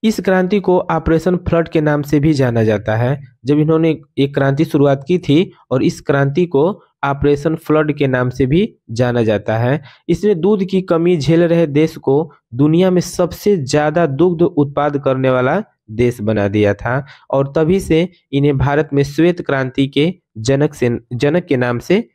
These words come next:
जाना जाता है। अगला टॉपिक है डॉल्फिन मैन of इंडिया।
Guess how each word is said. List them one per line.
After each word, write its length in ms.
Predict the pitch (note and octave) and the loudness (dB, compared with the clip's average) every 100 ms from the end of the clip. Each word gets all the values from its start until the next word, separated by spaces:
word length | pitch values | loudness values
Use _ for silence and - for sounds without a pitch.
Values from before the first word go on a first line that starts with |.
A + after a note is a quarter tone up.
| _ | _
जाना 340 | A2 A#2 G#2 G2+ | -4 -2 0 0
जाता 360 | G2+ G2 G#2+ | 0 0 -2
है। 180 | A2+ B2 C#3 _ _ _ D3 C3 A2+ A2 A#2 _ _ _ _ - _ _ _ _ _ - | 0 -2 -4 _ _ _ -12 -12 -12 -16 -18 _ _ _ _ -20 _ _ _ _ _ -4
अगला 200 | E3+ G3 | 0 0
टॉपिक 380 | F#3+ F3 F3+ F#3 | 0 0 0 0
है 60 | F3+ | 0
डॉल्फिन 480 | D3+ D3 D3 D#3+ | 2 0 2 0
मैन 360 | D#3+ C#3 C3+ C#3 | 2 0 0 0
of 260 | C3 C#3+ C#3+ | -2 -4 -2
इंडिया। 600 | B2+ A2 G#2+ G#2+ C3 | -2 2 2 0 -4